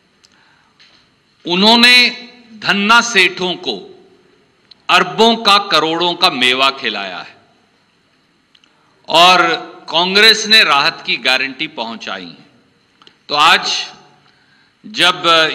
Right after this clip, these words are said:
ये आखिरी पत्रकार वार्ता है चुनाव प्रचार के आखिरी दिन, तो मैं आपके समक्ष कुछ तथ्य रखूंगा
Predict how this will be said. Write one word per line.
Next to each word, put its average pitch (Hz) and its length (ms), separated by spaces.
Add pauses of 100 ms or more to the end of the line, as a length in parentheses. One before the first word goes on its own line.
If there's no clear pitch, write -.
ये 160 160
आखिरी 170 500
पत्रकार 170 640
वार्ता 147 500
है 165 140
चुनाव 147 380
प्रचार 143 480
के 139 160
आखिरी 127 420
दिन, 127 220 (880)
तो 139 80
मैं 151 140
आपके 170 420
समक्ष - 640 (160)
कुछ 185 220 (100)
तथ्य 170 340
रखूंगा 123 540